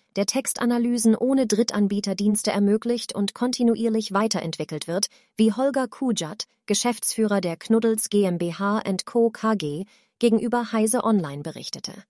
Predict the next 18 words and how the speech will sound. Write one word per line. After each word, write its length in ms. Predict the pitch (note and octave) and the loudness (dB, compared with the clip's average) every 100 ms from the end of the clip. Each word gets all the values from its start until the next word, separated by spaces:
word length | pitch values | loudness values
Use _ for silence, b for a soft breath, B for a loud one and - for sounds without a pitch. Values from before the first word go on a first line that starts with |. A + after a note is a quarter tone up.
| _ _ _ _ _ _ _ B3+ | _ _ _ _ _ _ _ -2
Diese 260 | C#4 B3+ | 2 2
kooperativen 840 | A3+ C#4+ A#3 A3+ G#3+ G3+ A3+ G3+ F#3 | 2 0 0 0 0 0 0 2 2
Maßnahmen 600 | F3+ G3 F#3 D#3 E3+ F3+ | 0 -2 -4 -4 -6 -6
führen 360 | - G#3 G3 | -2 0 0
dazu, 500 | F#3+ G3 G#3+ A3 G#3+ A3 b b | 2 0 0 -2 -2 -4 b b
dass 180 | - G#3 | 0 0
die 120 | G#3+ | 4
Mitglieder 560 | G#3+ C4 - A3+ A3+ A3+ | 4 4 2 -2 0 0
sensibler 760 | G#3 G3 F#3+ A#3 B3+ F#3+ F3 F#3 | 2 2 2 0 -4 -4 -6 -6
auf 200 | F#3 - | -8 -6
potenzielle 680 | C#4 - A3+ G#3 G#3+ G#3 | -6 -2 -2 0 0 -2
Verstöße 640 | G#3 G#3+ - A#3+ A#3+ G#3 F#3 | -4 -4 -4 -2 -2 -4 -4
gegen 300 | F3+ F#3 F3+ | -6 -6 -6
die 100 | F3+ | -4
Richtlinien 680 | G#3 G#3+ G3+ G3+ G3 F#3+ G3 | -4 -6 -4 -2 0 -2 -4
von 220 | G3 F#3 | -6 -8
Knuddels 540 | - B3 G#3 D#3+ - | 0 0 0 -2 -4
reagieren 600 | F3+ F3 E3+ G#3 G#3+ A3+ | -4 -6 -2 -2 0 0